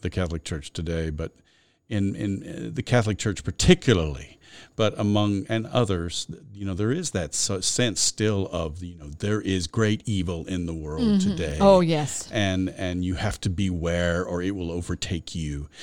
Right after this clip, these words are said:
Speaker 1: And,
Speaker 2: Absolutely.
Speaker 1: and you really have to be on your guard because it's lurking around every corner
Speaker 2: Right.
Speaker 1: to snatch you up. And that's not my understanding of,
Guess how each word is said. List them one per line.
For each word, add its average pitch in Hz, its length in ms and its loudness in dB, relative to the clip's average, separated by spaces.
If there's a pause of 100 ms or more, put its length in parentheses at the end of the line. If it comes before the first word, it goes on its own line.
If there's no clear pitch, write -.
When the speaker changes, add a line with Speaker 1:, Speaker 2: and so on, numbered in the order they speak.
(100)
Speaker 1:
And, 196 60 0
Speaker 2:
Absolutely. 185 540 2
Speaker 1:
and 85 220 -4
you 98 300 -4
really 120 340 6
have 104 260 2
to 107 80 0
be 101 180 4
on 98 180 2
your 92 120 0
guard 90 400 2
because 92 320 -4
it's 92 200 -4
lurking 92 380 0
around 85 300 -2
every 85 180 -2
corner 92 340 -4
Speaker 2:
Right. 165 240 2
Speaker 1:
to 87 140 -8
snatch - 400 -4
you 80 140 -6
up. 71 180 -8
And 92 140 -2
that's 156 200 4
not 151 140 6
my 117 220 6
understanding 104 720 4
of, 85 120 -2